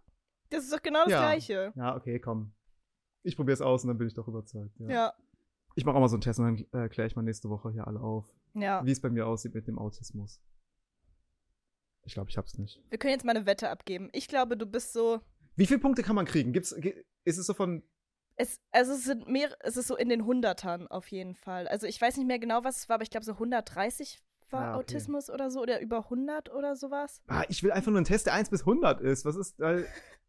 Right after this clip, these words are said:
Speaker 2: ich will doch jetzt eine Wette machen können. Sowas, wenn ich jetzt sag, ich hab hundert Punkte und die Skala geht bis fünfhundert, das ist, das ist ja scheiße.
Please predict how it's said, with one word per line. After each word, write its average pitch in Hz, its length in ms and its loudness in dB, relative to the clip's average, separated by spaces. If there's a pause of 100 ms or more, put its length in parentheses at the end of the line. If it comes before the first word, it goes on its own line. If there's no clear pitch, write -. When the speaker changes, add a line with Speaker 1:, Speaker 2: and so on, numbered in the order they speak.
(140)
Speaker 2:
ich 165 180 -2
will 226 60 2
doch 202 100 2
jetzt 208 120 2
eine 190 80 2
Wette 135 500 2
machen 120 340 0
können. 120 160 -2
Sowas, 131 360 -2 (1000)
wenn 151 80 4
ich 156 40 0
jetzt 180 120 2
sag, 190 80 -2
ich 160 100 -2
hab 170 100 0
hundert 196 240 4
Punkte 226 280 4
und 127 160 0
die 143 100 4
Skala 165 320 -2
geht 135 140 -4
bis 135 120 -6
fünfhundert, 147 460 -2
das 147 100 -4
ist, - 300 -16
das 131 80 -10
ist - 60 -16
ja 143 60 -8
scheiße. 160 280 -12